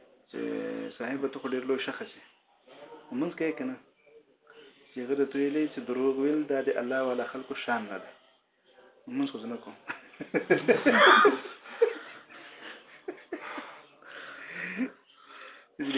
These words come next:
کلمې پوښتنه مې ترې وکړه، والله که یې کلمه هم زده وه.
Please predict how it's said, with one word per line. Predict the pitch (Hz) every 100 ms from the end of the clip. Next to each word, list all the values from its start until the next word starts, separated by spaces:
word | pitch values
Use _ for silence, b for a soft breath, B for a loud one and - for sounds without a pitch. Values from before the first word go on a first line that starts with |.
| 123
کلمې | 139 156 190
پوښتنه | - 180 170
مې | 160
ترې | 165
وکړه، | 165 151
والله | 143 143 151
که | 147
یې | 127
کلمه | 127 127 139
هم |
زده | 113 95
وه. | 90